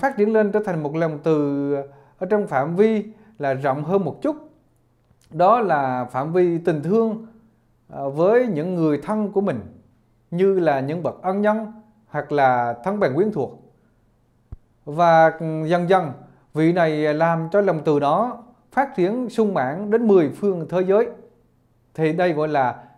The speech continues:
từ vô lượng. À, từ vô lượng là như vậy đó. Cho nên chúng ta hiểu cách tu tập tứ vô lượng tâm nó như vậy. Đầu tiên chúng ta hiểu nghĩa của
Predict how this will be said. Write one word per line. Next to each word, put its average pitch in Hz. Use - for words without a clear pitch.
từ 135
vô 226
lượng. 120
À, 131
từ 143
vô 147
lượng 147
là 139
như 165
vậy 139
đó. 202
Cho 170
nên 165
chúng 208
ta 185
hiểu 208
cách -
tu 214
tập -
tứ 294
vô 220
lượng 135
tâm 180
nó 151
như 170
vậy. 113
Đầu 160
tiên 185
chúng 214
ta 196
hiểu 165
nghĩa 165
của 220